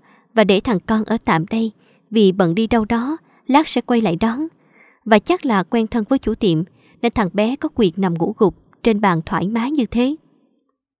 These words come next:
Bà chủ tiệm đã bước ra ngoài. Chị Bông nhìn nét mặt của bà không mấy cởi mở nên không dám hỏi về thằng bé hàng xóm. Tội nghiệp, chắc đêm qua nó ngủ ít, sáng phải dậy sớm đi học nên giờ nó ngủ gục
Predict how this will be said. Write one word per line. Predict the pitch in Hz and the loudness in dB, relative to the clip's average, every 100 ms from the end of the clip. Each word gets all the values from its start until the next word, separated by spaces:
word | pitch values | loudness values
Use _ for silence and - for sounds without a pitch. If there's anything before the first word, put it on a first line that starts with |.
| _ _ | _ _
Bà | 220 190 | 2 2
chủ | 196 | 2
tiệm | 220 220 160 160 - - | 0 2 0 0 -8 -10
đã | - 233 | 0 0
bước | 240 320 | 2 0
ra | - 254 | 0 -2
ngoài. | 214 196 160 156 _ _ _ - | 0 0 0 -4 _ _ _ -2
Chị | 196 | 2
Bông | 196 220 214 | 4 2 4
nhìn | 208 | 2
nét | 165 254 247 | 0 -2 -2
mặt | 196 - | -2 -4
của | 240 | -4
bà | 240 190 160 - _ _ | 0 0 0 -6 _ _
không | - 214 | 0 0
mấy | 226 | 0
cởi | 277 208 165 | 0 2 2
mở | 220 190 185 277 - _ - | 2 -2 -2 -6 -10 _ -2
nên | 240 | 0
không | 214 226 208 | 2 -2 0
dám | 240 254 311 | -2 -2 -6
hỏi | 214 214 | -4 -2
về | 226 185 | -2 0
thằng | 196 165 | -2 -2
bé | 202 240 | -2 -4
hàng | 269 170 | -4 -6
xóm. | - 220 233 330 _ _ _ _ _ _ _ - | -4 -4 -4 -8 _ _ _ _ _ _ _ 0
Tội | 180 156 | 2 2
nghiệp, | 202 185 147 _ _ _ | 0 0 0 _ _ _
chắc | - 277 | -2 0
đêm | 226 220 | 2 0
qua | 196 214 202 | 0 -2 -2
nó | 233 | -2
ngủ | 226 180 | 0 -2
ít, | - 320 - _ _ | 0 -4 -4 _ _
sáng | - - 233 311 | -4 0 0 0
phải | 202 | -4
dậy | 220 170 | -2 -2
sớm | - 233 262 | -2 -2 0
đi | 311 | 0
học | 214 208 165 _ _ _ - | 0 0 -2 _ _ _ -2
nên | 233 208 | 0 2
giờ | 214 165 | 2 2
nó | 214 | 0
ngủ | 240 202 | 0 -2
gục | 214 190 | 2 0